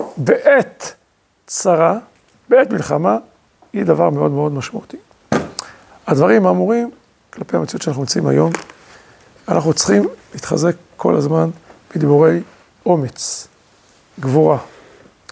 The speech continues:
בדיבורים של מרוממות, שמחזקים את הנפשות הלבבות. כל אחד מבין איפה אנחנו נמצאים.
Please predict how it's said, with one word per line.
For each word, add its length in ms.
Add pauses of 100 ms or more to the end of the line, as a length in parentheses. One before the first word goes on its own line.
(220)
בדיבורים 680 (400)
של 420 (380)
מרוממות, 720 (440)
שמחזקים 640
את 100
הנפשות 460
הלבבות. 480 (420)
כל 160
אחד 160
מבין 220
איפה 160
אנחנו 160
נמצאים. 300